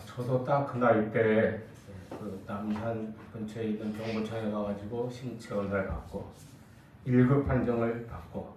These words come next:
믿음의 이월 말에 입대를 했습니다. 그래서 훈련소에 들어갔는데,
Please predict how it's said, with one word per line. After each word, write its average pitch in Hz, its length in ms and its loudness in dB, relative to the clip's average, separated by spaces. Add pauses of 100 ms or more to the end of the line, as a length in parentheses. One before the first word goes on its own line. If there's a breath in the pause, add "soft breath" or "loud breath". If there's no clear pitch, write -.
(280)
믿음의 117 460 0
이월 117 280 0
말에 117 340 2
입대를 107 360 -2
했습니다. - 380 -8 (2000 loud breath)
그래서 151 200 2
훈련소에 165 400 12
들어갔는데, 131 840 10